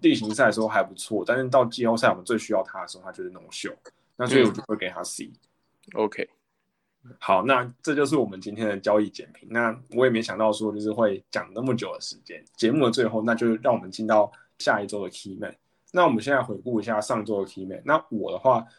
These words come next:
Speaker 1: 我是给就是后段棒次跟 Clint Frazier 嘛。那虽然很可惜的是说 Clint，Clint Frazier 后来因为脖子不舒服，然后就很多场比赛没有上场。不过他在精英队的最后一场比赛，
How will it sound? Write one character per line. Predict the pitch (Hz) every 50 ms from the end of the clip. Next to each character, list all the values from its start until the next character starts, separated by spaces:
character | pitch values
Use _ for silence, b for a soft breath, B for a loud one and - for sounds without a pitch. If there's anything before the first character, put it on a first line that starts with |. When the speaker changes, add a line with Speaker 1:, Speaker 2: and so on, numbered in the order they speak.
| b b
Speaker 1:
我 | - 104 104 107
是 | 117 156 156
给 | - 104 95 90 87
就 | - - 123
是 | 123
后 | 120 - 131 117
段 | 123 120 110
棒 | 104 107 101 101 101
次 | - - 113 101
跟 | 95 - 98 92 92
Clint | 95 - - 101 101 95
Frazier | - 101 98 95 95 95 92 - -
嘛。 | - _ _ _ _ _ _
那 | _ 165 165
虽 | 160 185 180
然 | 156
很 | 151 160
可 | 156 135 107
惜 | 101 98 101
的 | 104 110
是 | 117 120
说 | 117 120 113 110
Clint，Clint | - - 107 107 113 117 120 - - 117 117 120
Frazier | 123 123 113 113 107 101 92
后 | 92 - 117 104
来 | 95
因 | 98 98
为 | 104 104 101 92
脖 | - 101 101 107
子 | 107 107 104 98 95 92 -
不 | 113
舒 | 113 - 110 107 107
服， | 104 104 95
然 | 87 85 87
后 | 107 113 110 110 B B B B B B
就 | - 143 131
很 | 113 110 98
多 | 98 110 113
场 | 113 - 95 92
比 | 92
赛 | 85 101 101
没 | 101
有 | 95 -
上 | - - 101 87 -
场。 | - - _
不 | - 117 131
过 | 165 170
他 | 160 - 139
在 | 135 151 143 135
精 | 127 127 120 117 117 120
英 | 120
队 | 131 117
的 | 104 101
最 | - 117 107
后 | 107 110 107
一 |
场 | 104 - - 92 87
比 | - - -
赛， | - - 107 101 92